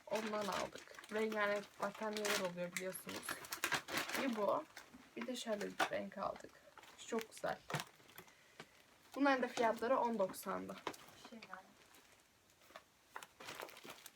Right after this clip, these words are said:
Şöyle anneme hırka yaptıracağım. <laughs> Onun için ip aldık. Bunların da tanesi üç buçuktu. Böyle altı tane aldık.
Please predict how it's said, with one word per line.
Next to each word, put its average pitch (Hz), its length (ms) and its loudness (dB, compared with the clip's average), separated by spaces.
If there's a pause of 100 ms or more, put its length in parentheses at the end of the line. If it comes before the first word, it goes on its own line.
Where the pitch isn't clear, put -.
(1080)
Şöyle 285 320 10
anneme 262 640 4
hırka 233 340 -4
yaptıracağım. 220 840 0 (600)
<laughs> - 680 -8
Onun 240 260 8
için 214 340 -2
ip 214 180 -2
aldık. 202 360 0
Bunların 247 300 2
da 240 120 0
tanesi 247 380 2
üç 254 220 -4
buçuktu. 311 580 0 (540)
Böyle 247 220 4
altı 226 340 0
tane 220 280 4
aldık. 185 320 -2